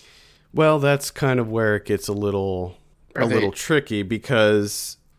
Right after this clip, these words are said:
Speaker 1: i-, i-, in the film, Caesar is, he empathizes with the humans, whereas the, his kind of, he's a, a follower, but he's kind of starting to question his,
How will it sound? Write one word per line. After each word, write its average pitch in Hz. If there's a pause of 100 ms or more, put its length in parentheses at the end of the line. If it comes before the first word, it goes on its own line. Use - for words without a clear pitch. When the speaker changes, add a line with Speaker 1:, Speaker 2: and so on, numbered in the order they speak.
(120)
Speaker 1:
i-, 104
i-, 107
in 135
the 127
film, 113 (320)
Caesar 113 (400)
is, 104 (340)
he 123
empathizes 113
with 107
the 101
humans, 90
whereas 90 (360)
the, 95 (100)
his -
kind 107
of, 87 (340)
he's -
a, 110 (240)
a 104
follower, 123
but 113
he's 104
kind 107
of 95
starting 98
to 92
question 104
his, 95